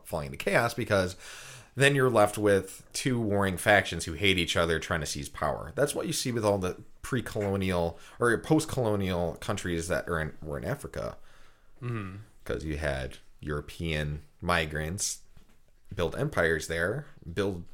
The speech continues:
Speaker 1: draw lines how they wanted to, but didn't really take into consideration what could happen, 'cause they didn't care what could happen when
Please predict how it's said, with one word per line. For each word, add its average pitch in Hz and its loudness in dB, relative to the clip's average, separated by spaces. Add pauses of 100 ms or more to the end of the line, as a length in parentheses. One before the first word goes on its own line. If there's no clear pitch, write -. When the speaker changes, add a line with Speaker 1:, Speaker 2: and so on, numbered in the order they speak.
(100)
Speaker 1:
draw 101 4
lines 95 -2
how 90 2
they 101 2
wanted 82 -2
to, 92 -4 (480)
but 87 -4
didn't 87 -2
really 87 0 (200)
take 90 0
into 82 -4
consideration 80 -2 (540)
what 85 -2
could 80 -2
happen, 82 2
'cause - -8
they 87 2
didn't 69 -6
care 104 2 (880)
what 92 -10
could 80 -4
happen 87 0
when 80 -2